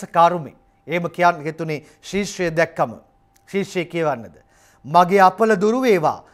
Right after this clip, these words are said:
ශාන්තියක්ම උදා වේවා, තිස්ස අත්තනායක කාලිකෝවිලේ පොල් ගසයි." වාර්තාව අරගෙන ඉන්නේ කඩවත ජයතිලකයි.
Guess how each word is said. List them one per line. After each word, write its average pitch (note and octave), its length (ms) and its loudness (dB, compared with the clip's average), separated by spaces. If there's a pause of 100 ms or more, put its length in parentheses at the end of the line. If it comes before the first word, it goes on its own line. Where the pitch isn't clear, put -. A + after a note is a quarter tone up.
ශාන්තියක්ම A3+ 760 2
උදා G3+ 320 2
වේවා, C#3 380 -4 (220)
තිස්ස E3+ 280 -8
අත්තනායක F3 600 0 (120)
කාලිකෝවිලේ E3 760 0
පොල් D#3 280 -6
ගසයි." A2 420 -12 (1300)
වාර්තාව D#3+ 460 4
අරගෙන D#3+ 320 0
ඉන්නේ D3+ 240 -8
කඩවත D#3+ 480 -2 (540)
ජයතිලකයි. D3 720 -4